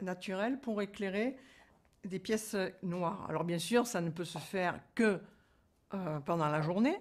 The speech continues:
mais quand une pièce a besoin de, plutôt que d'éclairer la lumière, la, la lampe dans la journée.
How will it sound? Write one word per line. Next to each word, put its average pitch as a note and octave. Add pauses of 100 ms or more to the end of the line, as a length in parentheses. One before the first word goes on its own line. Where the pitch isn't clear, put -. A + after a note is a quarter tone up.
(160)
mais D3+
quand E3
une E3
pièce E3
a D3
besoin D#3+
de, D#3+
plutôt -
que D#3
d'éclairer D#3+
la D3+
lumière, D#3+
la, C#3+
la D3
lampe E3+
dans C#3+
la C#3+
journée. E3